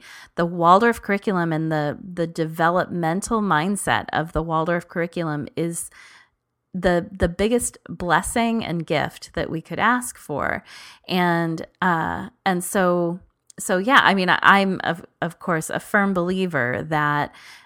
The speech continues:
finding the right story, uh, based on a child's developmental stage is,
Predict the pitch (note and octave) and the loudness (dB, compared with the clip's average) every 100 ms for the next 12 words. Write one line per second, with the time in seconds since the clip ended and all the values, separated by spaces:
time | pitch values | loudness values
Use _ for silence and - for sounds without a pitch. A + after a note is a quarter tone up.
0 | _ - - G3+ G#3+ G3+ F3+ E3+ F3+ F#3 | _ -2 2 4 4 0 0 2 2 2
1 | - - - F3 E3 D#3 D3+ D3+ D3 - | 0 -6 -4 -2 0 -2 -2 -4 -6 -8
2 | - E3 D3+ D3 - - E3+ F#3 - F3+ | -4 -2 -2 -4 -4 0 2 2 -2 -4
3 | E3+ - E3+ D3+ D3 D3+ D#3 - - _ | -4 -8 -6 -4 -4 -6 -10 -14 -20 _
4 | - F3+ E3+ E3+ E3 F3+ - E3 D#3+ - | -16 -10 -4 2 2 2 -2 -4 -4 -6
5 | D3+ - - D#3 C#3+ D#2 E3 - - - | -8 -8 -6 -4 -4 -6 -12 -16 -20 -20
6 | - - F#3 F3+ E3+ E3+ - | -20 -4 0 2 0 -2 -8